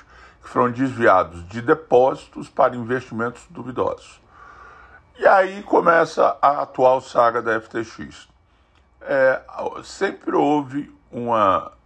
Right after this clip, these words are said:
ah, disputa entre a F T X e a Binance, respectivamente, segunda e primeira maiores corretoras de criptomoedas do mundo, pra dominar o mercado. Os, os, os dois,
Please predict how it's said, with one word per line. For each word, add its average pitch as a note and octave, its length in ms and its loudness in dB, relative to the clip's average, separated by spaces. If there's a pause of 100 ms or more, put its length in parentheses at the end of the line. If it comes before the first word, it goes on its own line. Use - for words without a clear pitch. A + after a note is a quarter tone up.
ah, - 300 -8 (100)
disputa - 520 -8 (120)
entre G2 400 -10
a F#2+ 200 0
F G#2+ 220 -2
T - 160 -6
X A#2 340 -8
e B2+ 60 -2
a D3 80 0
Binance, G2 640 -4 (420)
respectivamente, G2 800 -2
segunda A2 480 -6
e E3 60 -4
primeira G#2 420 0
maiores F#2+ 420 2
corretoras E2 640 -4
de D2 340 -12 (140)
criptomoedas F2 680 -6
do A#2 120 -6
mundo, B2+ 320 -4 (560)
pra - 160 4
dominar A#2 400 2
o G2+ 40 2
mercado. - 540 -4 (720)
Os, - 240 -2 (320)
os, A#2+ 320 -2
os G2+ 380 0
dois, G2 720 0